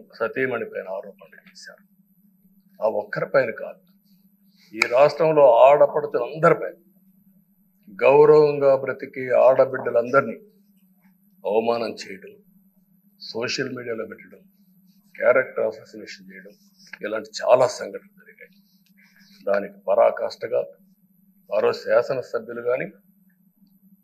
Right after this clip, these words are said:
కొంతమంది అయితే భవానీ శాసన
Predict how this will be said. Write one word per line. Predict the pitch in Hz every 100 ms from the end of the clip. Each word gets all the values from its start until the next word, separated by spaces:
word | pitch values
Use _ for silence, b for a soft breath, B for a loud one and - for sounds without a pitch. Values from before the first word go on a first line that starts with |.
| _ _ _ _ _ _ _ _ _ _ _
కొంతమంది | 123 113 113 117
అయితే | 120 113 120 98 - - - - -
భవానీ | 107 123 123
శాసన | 117 - 104 - 120 101